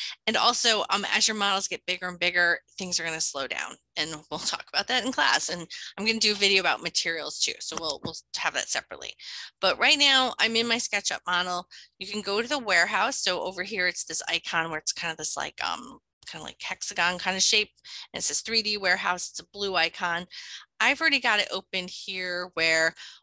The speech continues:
what I did is I went to my account. So that link that I sent you through, um, our class announcements on Moodle,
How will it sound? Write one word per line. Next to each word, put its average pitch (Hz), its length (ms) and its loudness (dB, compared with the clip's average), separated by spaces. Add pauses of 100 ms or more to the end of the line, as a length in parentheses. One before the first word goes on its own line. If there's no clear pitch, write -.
(100)
what 220 140 4
I 220 160 6
did 220 220 4
is 202 240 0
I 185 140 0
went 190 300 -2
to - 120 2
my 175 240 0
account. 190 520 -4
So - 140 -6
that 175 280 -2
link 185 260 -2
that 170 100 -2
I 160 80 2
sent 160 320 0
you 170 340 -6
through, 160 640 -8
um, 156 340 -2 (120)
our 156 120 -4
class - 580 -2
announcements 165 540 0
on 147 140 0
Moodle, 214 400 2